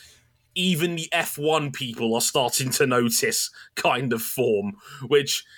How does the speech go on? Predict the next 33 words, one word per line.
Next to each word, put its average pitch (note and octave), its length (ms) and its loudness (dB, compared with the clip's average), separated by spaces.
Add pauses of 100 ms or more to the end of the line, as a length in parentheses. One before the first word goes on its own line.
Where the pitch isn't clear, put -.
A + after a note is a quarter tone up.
is C#3+ 160 0
something D3 340 2
that C#3 80 2
I C3 120 2
don't C#3 240 2
normally C3 420 2
talk B2 240 2
about. A2+ 240 2
Being C#3 200 2
a C3 60 4
part B2+ 200 4
of A#2+ 100 0
the A#2+ 100 2
racist A#2+ 500 2
Slack B2 260 0
chat A2 260 2
and A2+ 140 0
seeing A2+ 440 2 (680)
emails D3 640 2
of C3 220 -2
news C#3+ 360 2
articles B2+ 540 2
going, B2 380 2 (420)
"F - 240 -2
one F4 220 0
team B3 240 0
should G#3+ 200 -2
consider F3 540 2
Alex E3 280 2
Palou." B2+ 520 2
And A2 80 -2
I'm C3 160 0
like, A#2 240 2